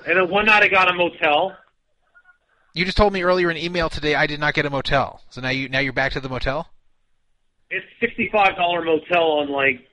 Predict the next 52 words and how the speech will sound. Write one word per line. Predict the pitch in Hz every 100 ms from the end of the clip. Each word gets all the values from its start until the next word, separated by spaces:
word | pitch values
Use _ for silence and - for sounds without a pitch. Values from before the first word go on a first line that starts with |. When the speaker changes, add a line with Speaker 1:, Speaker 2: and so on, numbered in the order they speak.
| _ 135
Speaker 1:
in | 135 -
South | 170 -
Central | 165 - 160 143 135
L | 185
A |
Speaker 2:
Okay, | 220
but | 196 190
you, | 202
Speaker 1:
somewhere. | -
Speaker 2:
you | 214 269
understand, | 277 - 233
I | 202
got | 190 240
an | 214
email | 226 226 208
from | - 190
you | 175
earlier | 175 202 185 165
saying | - 160 156 147
there | 151
was | 165 175 170
no | 160
motel. | 151 135 147 85
Here, | 160
here's | - 185 202 - -
your | 151 196
words. | 180 131 120 127 - _ _ _ _ 165
"I | 185
did | 196
not | 208 214
get | 208
a | 190
Speaker 1:
There |
Speaker 2:
motel | 175 - 180
Speaker 1:
was | 151
no |
Speaker 2:
room." | 165
Speaker 1:
motel. | 165 - 151 120 - _ _ _ _ _ _ _ _ -
Speaker 2:
You | 180
wrote, | 233 240
"I | 220
did | 208
not | 214 220
get | 214
a |
motel | 202 - 202
Speaker 1:
There | 196
Speaker 2:
room." | 226
Speaker 1:
was | 214
a | 202
Speaker 2:
Why, |
Speaker 1:
mo- | 185